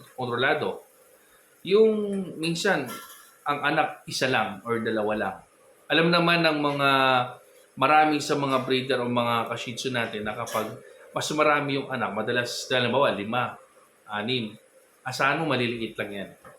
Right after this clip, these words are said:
Pero kapag ang anak, isa, dalawa, malaki yan. Yan. Kasi halos lahat ng sustansya, eh, solo niya dun sa loob. Yung isang pirasong anak, sigurado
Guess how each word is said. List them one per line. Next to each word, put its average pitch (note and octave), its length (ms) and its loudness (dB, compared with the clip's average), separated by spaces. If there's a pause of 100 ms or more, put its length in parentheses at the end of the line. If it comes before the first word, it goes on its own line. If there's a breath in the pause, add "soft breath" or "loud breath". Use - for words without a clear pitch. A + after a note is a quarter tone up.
(840 soft breath)
Pero A#2+ 240 0
kapag B2+ 320 -2
ang A#2+ 240 -2
anak, B2 400 -4
isa, D#3 580 4 (220)
dalawa, D3 800 4
malaki D3 480 2
yan. A#2 180 -2 (1200)
Yan. G#2+ 380 -2
Kasi C#3+ 240 0
halos C#3 260 2
lahat C3+ 380 0
ng C3 80 -4
sustansya, C3 640 0
eh, B2 240 -2
solo C3 340 0
niya B2+ 140 -2
dun B2+ 100 -6
sa B2 160 -4
loob. A#2 380 -4 (480)
Yung B2 180 -4
isang C3+ 220 -4
pirasong C3+ 640 0
anak, E3 340 -2 (300)
sigurado B2+ 500 0